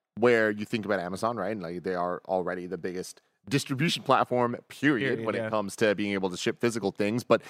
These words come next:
Speaker 1: they've also have digital. They also have their entire, uh, Amazon, Amazon Web Ser-, uh, Services and all that stuff, like, with the, the cloud. Um,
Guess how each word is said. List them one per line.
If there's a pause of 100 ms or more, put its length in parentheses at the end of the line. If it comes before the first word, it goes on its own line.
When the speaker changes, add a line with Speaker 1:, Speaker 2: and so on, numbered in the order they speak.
(140)
Speaker 1:
they've
also
have
digital.
They
also
have
their
entire,
uh,
Amazon,
Amazon
Web
Ser-,
uh,
Services
and
all
that
stuff,
like,
with
the,
the
cloud. (520)
Um,